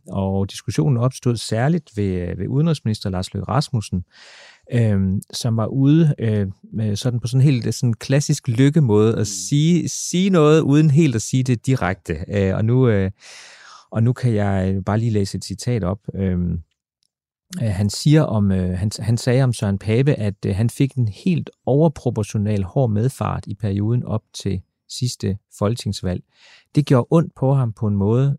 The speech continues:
Speaker 1: jeg vurderer, han aldrig rigtig kom sig over. Hos mig melder der sig bare nogle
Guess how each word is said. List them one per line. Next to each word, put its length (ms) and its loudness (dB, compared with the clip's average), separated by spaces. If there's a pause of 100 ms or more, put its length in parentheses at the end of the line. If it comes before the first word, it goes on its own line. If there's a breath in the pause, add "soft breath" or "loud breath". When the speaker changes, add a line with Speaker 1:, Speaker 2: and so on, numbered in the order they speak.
Speaker 1:
jeg 180 0
vurderer, 340 0
han 200 -2
aldrig 300 -2
rigtig 240 -4
kom 240 -4
sig 140 -6
over. 240 -4 (500)
Hos 180 -4
mig 380 2
melder 280 2
der 120 0
sig 160 -6
bare 180 0
nogle 140 -2